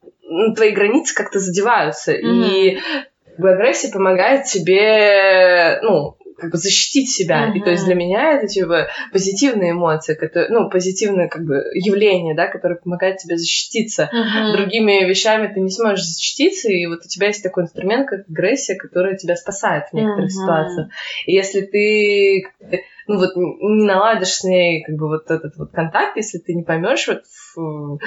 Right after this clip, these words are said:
Speaker 1: как ей пользоваться, то ты там, не знаю, тебя м-, могут погубить, ну, я не знаю, какие-то внешние вещи, которые постоянно, ну,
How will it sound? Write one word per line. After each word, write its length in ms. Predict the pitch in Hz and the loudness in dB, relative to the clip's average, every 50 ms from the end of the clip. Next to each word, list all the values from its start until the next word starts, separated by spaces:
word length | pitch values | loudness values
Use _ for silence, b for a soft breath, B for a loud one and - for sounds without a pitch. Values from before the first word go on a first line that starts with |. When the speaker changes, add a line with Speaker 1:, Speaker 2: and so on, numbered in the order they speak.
| B B B B B B B B B B _ _ _ _ _ _ _ | B B B B B B B B B B _ _ _ _ _ _ _
Speaker 1:
как 200 | - - - - | -6 -6 -4 0
ей 100 | 190 190 | -2 0
пользоваться, 640 | 185 - 208 196 180 180 - 165 156 156 156 - - 151 _ - | 2 4 4 4 4 2 0 -2 -4 -4 -6 -10 -20 -18 _ -4
то 260 | 165 160 160 160 156 156 156 | 0 0 2 2 2 0 0
ты 280 | - 185 190 196 196 190 | 0 0 0 0 0 0
там, 320 | 190 180 175 175 170 170 175 | 0 0 0 -2 -2 -2 -4
не 60 | 190 | -2
знаю, 300 | 185 196 208 180 165 156 156 | 0 0 0 2 2 0 -2
тебя 160 | - - 180 | -2 -2 0
м-, 260 | 196 220 226 226 233 | 2 2 2 2 4
могут 320 | 226 226 240 226 233 233 | 4 4 4 4 2 -2
погубить, 480 | - 214 196 214 240 220 262 233 185 - | -2 -4 -2 0 0 2 2 0 0 0
ну, 60 | 185 | 0
я 160 | 180 175 170 | 2 2 2
не 80 | 175 180 | 2 2
знаю, 180 | 180 185 165 160 | 2 2 0 0
какие-то 320 | 170 156 - 180 170 - | -2 -6 -8 -8 -6 -2
внешние 680 | 170 185 190 180 180 - - 170 156 156 156 156 156 156 | 0 2 4 4 2 2 -2 -4 -4 -2 0 0 0 0
вещи, 460 | 147 165 190 254 330 330 - - 220 | 2 2 2 2 2 0 0 -2 -4
которые 400 | - - - - 175 170 170 156 | -8 -8 -4 -4 -2 0 0 -2
постоянно, 500 | 160 - - - 160 156 175 214 233 214 180 | -4 -4 -6 -2 0 0 0 0 0 0 0
ну, 200 | 175 175 156 | -2 -2 -4